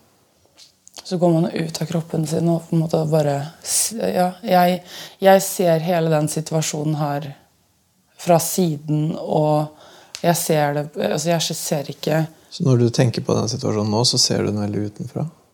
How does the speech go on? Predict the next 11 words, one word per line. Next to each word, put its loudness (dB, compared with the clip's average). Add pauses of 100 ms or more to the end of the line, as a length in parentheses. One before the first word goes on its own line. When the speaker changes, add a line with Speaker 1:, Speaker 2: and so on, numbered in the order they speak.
(180)
Speaker 1:
Jeg 2
ser 4
veldig 2
mange -4
si-, -4
traumatiske 0
hendelser 0
i 0
livet 0
mitt -4
utenfra. -8